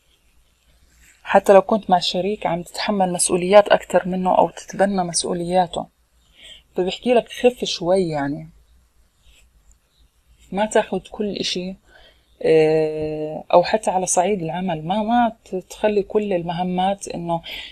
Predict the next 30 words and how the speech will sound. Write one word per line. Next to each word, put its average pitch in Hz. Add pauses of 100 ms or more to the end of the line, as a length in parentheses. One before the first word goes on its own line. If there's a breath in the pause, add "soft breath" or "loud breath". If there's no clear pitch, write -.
(120)
أنت 202
بدك 180
بإيدك 180
تشتغلها. 185
شغل 214
اللي 170
عندك 165
أو 160
ال-، 160 (440 loud breath)
حتى 175
يعني 156
ال-، 151
الزملاء 180
ممكن، 185 (480 loud breath)
آه، 151
تستعين 196
فيهم 175
لحتى 160
يساعدوك 165
في 175
هاي 185
المواضيع. 165
أنت 147
مش 160
كل 220
إشي -
عليك 180
يعني 147
بدك 160
تعمله. 165